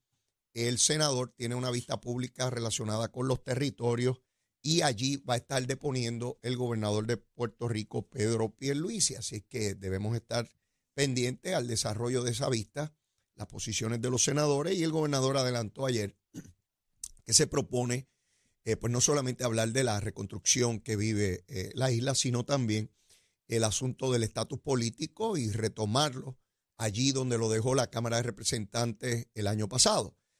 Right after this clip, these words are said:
Así que vamos a tener la oportunidad de ver, eh, cómo Manchin, eh, repite o insiste <clears throat> o se reafirma en posiciones como que no es momento de atender el estatus, porque hay que atender primero la reconstrucción, que hay que, hay que cuestionarle o preguntarle a todos los ciudadanos de los Estados Unidos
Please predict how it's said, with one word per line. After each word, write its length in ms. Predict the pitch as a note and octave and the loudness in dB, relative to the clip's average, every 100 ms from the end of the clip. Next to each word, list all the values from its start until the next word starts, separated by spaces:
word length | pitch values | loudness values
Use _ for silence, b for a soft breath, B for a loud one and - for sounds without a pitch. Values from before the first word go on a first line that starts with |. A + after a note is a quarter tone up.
| _ _ | _ _
Así 180 | - A#2+ | -8 -6
que 200 | - C3 | 2 2
vamos 360 | G2+ B2+ C#3+ D3 | 2 0 2 0
a 80 | |
tener 180 | A#2+ C3 | 0 0
la 60 | C#3 | 0
oportunidad 600 | C3 C3+ - C3+ C3 C3 | -2 -4 -4 0 2 2
de 140 | C3+ B2 | 2 0
ver, 300 | B2 B2+ - _ | 0 -2 -8 _
eh, 320 | A#2 A2 G#2+ G2 | -8 -4 -4 -6
cómo 340 | B2 B2 B2 | -6 -4 -2
Manchin, 560 | A#2 C#3 C3 C3+ A#2+ B2+ _ | 0 0 0 -4 -6 -8 _
eh, 140 | A2 G#2+ | -8 -4
repite 680 | A2 G#2+ D#3+ F3+ G#3 F#3+ - | -2 0 -2 0 0 0 0
o 320 | A#2+ A2+ A2 | -2 -2 0
insiste 600 | A2+ - F#2+ - A2 - _ | 4 4 4 -2 -10 -10 _
<clears throat> 280 | - - - | -14 -14 -10
o 100 | G#2+ | -2
se 180 | - C3+ | 2 2
reafirma 560 | C#3 - D#3 A#2 G#2 - _ _ _ _ _ _ - | 0 0 0 0 -4 -10 _ _ _ _ _ _ -8
en 120 | B2+ | -8
posiciones 560 | - B2 A#2+ - E3 F3 | -4 -2 2 2 2 0
como 260 | C#3+ B2+ | 0 -2
que 240 | - A#2 b b b - | -2 -4 b b b -4
no 100 | C#3 | 0
es 60 | |
momento 340 | D#3 D3 C#3+ D3 | 2 2 0 0
de 60 | |
atender 300 | C3+ C#3 C#3 | 0 0 0
el 100 | D3 | 2
estatus, 560 | D3+ D3+ B3 A#3+ G#3+ D3 | 0 0 0 0 -2 -8
porque 220 | - G#2+ A#2+ | -10 -8 -8
hay 40 | |
que 260 | - B2+ A#2 | -6 -6 -8
atender 380 | - - A#2+ A2+ | -12 -8 -4 -4
primero 340 | - A2+ A#2 B2 | -4 -4 -2 0
la 120 | A#2 | -2
reconstrucción, 800 | A2+ B2 A#2 C3 - A#3 A#3 G#3 | -2 -6 -8 -2 0 2 2 0
que 100 | C#3+ | -2
hay 80 | C#3 | -2
que, 240 | C3 C3 | 0 0
hay 120 | B2+ | 0
que 180 | - B2 | -4 -12
cuestionarle 720 | - A#2+ - A2+ B2+ C#3+ C3+ | -10 -10 -6 -2 -2 0 0
o 140 | A#2 A2 | -2 -4
preguntarle 680 | - A2+ G#2 - D3 D3 | -4 -4 -4 0 0 2
a 80 | A#2+ | 0
todos 400 | - - E3+ D3+ | -2 0 2 2
los 100 | B2 | 0
ciudadanos 300 | B2+ A#2+ C3+ | -2 -2 -2
de 40 | |
los 100 | B2+ | -2
Estados 280 | A#2+ A#2+ A#2 | -2 -2 -2
Unidos 280 | C3 C3 A#2+ | 0 -2 -2